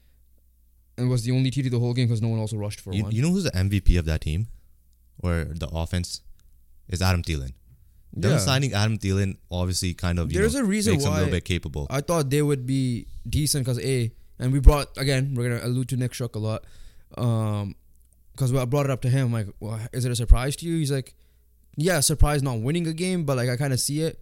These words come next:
Speaker 1: But he's like, "They would be better because their coaching staff is elite," right? They added,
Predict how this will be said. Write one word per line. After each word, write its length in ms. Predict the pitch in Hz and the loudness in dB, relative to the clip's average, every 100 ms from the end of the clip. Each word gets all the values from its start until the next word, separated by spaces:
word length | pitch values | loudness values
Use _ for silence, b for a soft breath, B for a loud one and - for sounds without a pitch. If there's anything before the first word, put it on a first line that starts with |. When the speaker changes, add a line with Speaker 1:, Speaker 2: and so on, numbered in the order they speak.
| - | -6
Speaker 1:
But 100 | 147 | 0
he's 160 | 156 147 | 2 2
like, 160 | 147 - | -2 -4
"They 160 | 123 | -4
would 120 | 135 131 | -2 -2
be 60 | |
better 260 | 120 120 123 | -2 -2 -2
because 240 | 120 120 | -2 -2
their 100 | 107 | -4
coaching 340 | 107 131 131 127 | -6 -6 -4 -6
staff 240 | - 123 | -4 -6
is 100 | 113 | -4
elite," 380 | 104 107 135 - - b b b b | -4 -2 -4 -6 -14 b b b b
right? 300 | - 127 - | -4 -2 -2
They 100 | 123 | -4
added, 400 | 113 120 123 117 | -2 -2 -2 -4